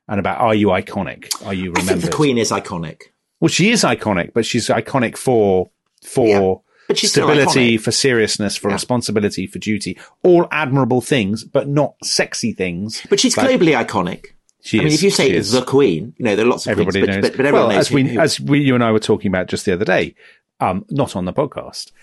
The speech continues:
Speaker 1: the fact that this, that the Athelstan result was being reported in kind of Indonesian news websites saying, you know,
Speaker 2: That's
Speaker 1: the
Speaker 2: great,
Speaker 1: Queen,
Speaker 2: isn't it?
Speaker 1: the Queen didn't win. <laughs>
Speaker 2: Yeah.
Speaker 1: Um, I mean, why would they care? They care because the Queen is iconic and is seen as a symbol of Britishness.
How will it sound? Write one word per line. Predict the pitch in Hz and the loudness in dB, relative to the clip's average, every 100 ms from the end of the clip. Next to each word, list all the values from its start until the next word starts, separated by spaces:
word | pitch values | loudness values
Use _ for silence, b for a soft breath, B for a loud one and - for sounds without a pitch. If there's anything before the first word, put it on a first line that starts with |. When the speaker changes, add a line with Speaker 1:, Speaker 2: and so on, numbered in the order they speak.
| b | b
Speaker 1:
the | 113 | -6
fact | - 151 120 | -4 -4 -4
that | 101 | -6
this, | 214 - - - _ _ _ _ | -6 -4 -8 -10 _ _ _ _
that | 113 - 147 | -8 -6 -2
the | 127 - | -2 0
Athelstan | 127 - 131 - 110 104 | -6 -6 -8 -4 -4 -4
result | 98 92 101 - - | -6 -4 -6 -8 -10
was | 85 | -8
being | 90 87 | -8 -8
reported | 87 - 117 - 76 | -8 -6 -6 -6 -10
in | 78 62 | -12 -14
kind | 76 | -16
of | - | -14
Indonesian | 131 101 95 90 92 85 80 73 - _ _ _ _ - | -10 -10 -8 -10 -10 -12 -14 -16 -20 _ _ _ _ -6
news | 101 98 - | -2 -2 -2
websites | 101 101 - 67 - | -4 -4 -8 -10 -10
saying, | - 90 82 | -6 -6 -4
you | 87 | -6
know, | 82 | -6
Speaker 2:
That's | 82 | -6
Speaker 1:
the | |
Speaker 2:
great, | 87 | -4
Speaker 1:
Queen, | 113 110 110 | -2 -2 -4
Speaker 2:
isn't | - | -10
it? | 71 - | -12 -6
Speaker 1:
the | |
Queen | - - 147 135 | -4 0 2 2
didn't | 107 131 120 | 2 0 0
win. | 101 120 - | 0 0 -2
<laughs> | - - - _ _ B B B B | -10 -14 -20 _ _ B B B B
Speaker 2:
Yeah. | 135 110 | 0 0
Speaker 1:
Um, | 113 - - - - - - | -2 -10 -12 -10 -12 -12 -2
I | |
mean, | 151 143 | 0 2
why | 135 | 4
would | 143 | 2
they | 135 | 2
care? | 135 160 - | 0 0 -2
They | - 107 | -4 -4
care | - 131 | 0 0
because | 113 117 107 | 0 -2 -4
the | - | -4
Queen | - 120 113 | 0 2 2
is | 143 | 2
iconic | 101 85 82 76 - | 0 -4 -6 -8 -8
and | 92 | -8
is | - | -6
seen | 98 90 | -6 -6
as | - | -4
a | |
symbol | - 101 90 | -4 -4 -6
of | 87 | -6
Britishness. | - - - - - - | -8 -8 -12 -14 -18 -18